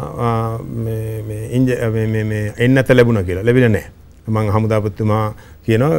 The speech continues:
සියයට ගානකට විතරයි ලැබිලා තියෙන්නේ කියලා කිව්වා. සෞඛ්‍ය අමාත්‍යාංශයට ලැබිලා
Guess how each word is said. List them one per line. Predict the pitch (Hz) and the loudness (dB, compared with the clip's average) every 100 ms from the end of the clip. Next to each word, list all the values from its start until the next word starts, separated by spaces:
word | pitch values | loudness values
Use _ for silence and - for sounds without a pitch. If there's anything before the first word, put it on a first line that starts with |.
| 131 | -2
සියයට | 113 - 120 117 | -2 0 2 2
ගානකට | 117 110 110 113 | 2 2 0 -2
විතරයි | 110 123 131 | 0 0 2
ලැබිලා | 113 117 104 | 0 0 -2
තියෙන්නේ | 95 90 | -4 -6
කියලා | 87 85 | -6 -8
කිව්වා. | 90 90 - - - - 113 | -12 -16 -20 -20 -20 -16 -8
සෞඛ්‍ය | 107 117 113 | 0 0 2
අමාත්‍යාංශයට | 113 120 139 156 147 131 135 | 0 2 2 0 0 0 0
ලැබිලා | 135 123 120 | 0 2 0